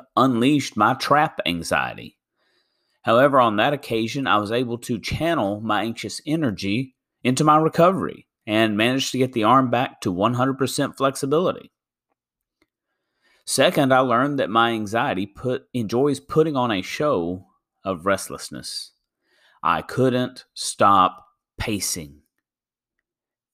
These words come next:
fidgeting, wringing my hands, and just finding busy work to keep moving. I was annoying myself, so I'm sure the fam was irritated by it as well.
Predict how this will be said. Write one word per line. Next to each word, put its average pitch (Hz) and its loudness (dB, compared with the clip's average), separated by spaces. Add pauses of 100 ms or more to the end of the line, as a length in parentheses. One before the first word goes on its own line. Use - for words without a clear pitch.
(180)
fidgeting, 92 0 (1120)
wringing 147 0
my 135 2
hands, 107 -6 (960)
and 120 -4
just 190 -2
finding 156 -6
busy 143 2
work 90 -4
to 104 0
keep 127 -2
moving. 90 -4 (1400)
I 117 4
was 131 0
annoying 123 2
myself, 92 0
so - -4
I'm 101 0
sure 131 -2
the 82 -2 (160)
fam 127 -2
was 90 -2
irritated 87 -2
by 85 2
it 80 -2
as 73 -8
well. 101 -2